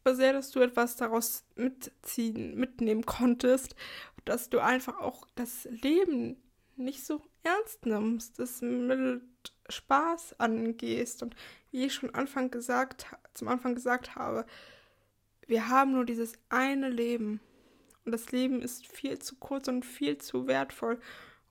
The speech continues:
um es mit Dingen zu verschwenden, die schon in der Vergangenheit liegen oder die nie eintreten werden, weil das irgendwo in der Zukunft ist, die du dir gerade ausmalst oder so.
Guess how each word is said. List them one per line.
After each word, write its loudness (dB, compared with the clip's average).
um 6
es 0
mit -6
Dingen 0
zu -8
verschwenden, -2
die -4
schon -4
in 4
der 4
Vergangenheit 0
liegen -2
oder 2
die -6
nie 4
eintreten -2
werden, 0
weil 0
das -4
irgendwo 0
in 4
der 2
Zukunft -2
ist, -8
die -2
du 0
dir 4
gerade 4
ausmalst 0
oder -12
so. -14